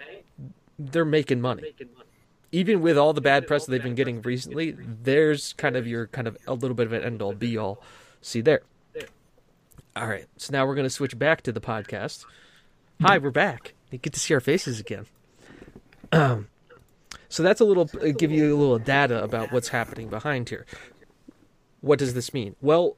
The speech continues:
ultimately, the big decision, and really, if you kind of look through and grind through a lot of the, uh, I, I've looked through Forbes, Bloomberg articles, I've looked at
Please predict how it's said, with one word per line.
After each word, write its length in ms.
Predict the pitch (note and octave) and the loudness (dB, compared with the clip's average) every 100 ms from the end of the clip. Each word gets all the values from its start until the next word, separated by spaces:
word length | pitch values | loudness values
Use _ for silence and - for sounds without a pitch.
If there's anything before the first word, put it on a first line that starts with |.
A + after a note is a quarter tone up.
| - | 0
ultimately, 720 | G3 A3+ G3+ D3+ A#2+ A2+ A2+ - - _ _ _ _ | 4 4 4 0 0 -4 -4 -8 -20 _ _ _ _
the 300 | C3+ A2 B2 | -12 -2 -2
big 400 | A2 C3+ D#3 D3 | 0 0 0 -4
decision, 640 | B2 B2 C3 B2+ G#2+ F#2+ G2 _ _ _ _ _ _ _ _ _ _ - | -6 -6 -2 -2 -2 -12 -16 _ _ _ _ _ _ _ _ _ _ -4
and 240 | C3 B2+ | -2 0
really, 260 | D3 D#3 C#3 | 2 4 4
if 100 | B2+ | 0
you 140 | C3 | -4
kind 160 | - D3+ | 0 -2
of 180 | A#2+ C3+ | 0 0
look 180 | D#3 | 0
through 300 | - C#3+ A#2+ | -2 -4 -2
and 160 | A2+ A2 | -2 -2
grind 320 | B2 B2+ C3+ | 0 0 0
through 160 | C3+ A#2+ | -2 -2
a 20 | |
lot 260 | A2+ A#2 A#2 | 0 2 0
of 160 | A2 | -2
the, 280 | A2+ A2+ A2+ | -6 -6 -6
uh, 260 | A2 G#2+ - E2+ D2 A#2+ G2 | -8 -10 -12 -12 -12 -10 -6
I, 160 | B2+ A#2+ | -6 -6
I've 180 | C3+ A#2+ | -6 -4
looked 180 | B2+ - | -6 -6
through 140 | A2+ | -12
Forbes, 480 | - B2+ A#2+ A#2 A2 | -8 -2 0 0 -2
Bloomberg 560 | G#2 A#2+ B2+ B2+ B2 A#2 | -6 -4 -2 0 2 2
articles, 480 | A2+ A2 - A2+ | 2 0 0 0
I've 180 | A#2 A2 | 0 -2
looked 180 | A2 - | -6 -6
at 120 | G#2 | -10